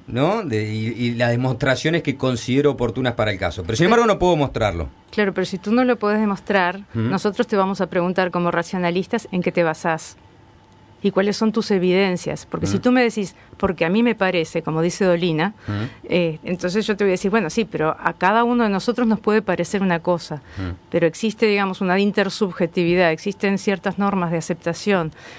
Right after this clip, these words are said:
Speaker 2: de que acá hay un diario arriba de la mesa y todos lo estamos viendo, y si yo te digo que acá no hay un diario, tendría que probarte que aquí no está. Pero yo puedo probar que aquí está porque lo toco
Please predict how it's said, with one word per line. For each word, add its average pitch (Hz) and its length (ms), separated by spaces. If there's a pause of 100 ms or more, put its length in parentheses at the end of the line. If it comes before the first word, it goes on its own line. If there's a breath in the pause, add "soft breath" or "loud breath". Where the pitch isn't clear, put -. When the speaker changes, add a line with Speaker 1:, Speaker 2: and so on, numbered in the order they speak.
(120 loud breath)
Speaker 2:
de 165 140
que 165 280
acá 170 220
hay 196 120
un 190 120
diario 185 320
arriba 175 240
de 180 80
la 185 160
mesa 185 260
y 160 60
todos 170 260
lo 208 60
estamos 175 340
viendo, 175 420 (280 loud breath)
y 175 80
si - 120
yo 208 120
te 226 80
digo 226 140
que 202 80
acá 185 180
no 202 80
hay 202 120
un 220 80
diario, 202 300
tendría 175 320
que 175 100
probarte 175 500
que 156 80
aquí 147 180
no 156 100
está. 151 340 (380 loud breath)
Pero 156 140
yo 180 120
puedo 208 140
probar 175 340
que - 100
aquí 160 120
está 180 240
porque - 240
lo 160 140
toco 185 420